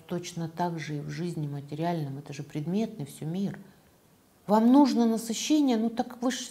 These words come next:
себе его сами-то организовываете. Не надо много, нужно достаточно, чтобы усилия, которые вы вкладывали, они эмоционально подпитывались.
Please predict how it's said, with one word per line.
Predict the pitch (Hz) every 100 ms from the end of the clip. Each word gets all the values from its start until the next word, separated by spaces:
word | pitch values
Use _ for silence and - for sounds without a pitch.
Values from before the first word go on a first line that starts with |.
| -
себе | 240 254
его | 240
сами-то | 240 254 233 202 196
организовываете. | 190 202 202 196 226 208 151 139 - - - - -
Не | 208
надо | 233 277 277
много, | 269 277 277 240 190
нужно | 202 196 220
достаточно, | 202 214 214 - 254 247 185 - - 160
чтобы | - 175 170 -
усилия, | 202 196 - 254 220 180
которые | - 180 185 180
вы | 165
вкладывали, | 165 - 240 254 226 202 175 - - - - - _
они | 190 202 214
эмоционально | 202 202 208 208 214 233 214 196
подпитывались. | 196 196 - 202 - 156 156 156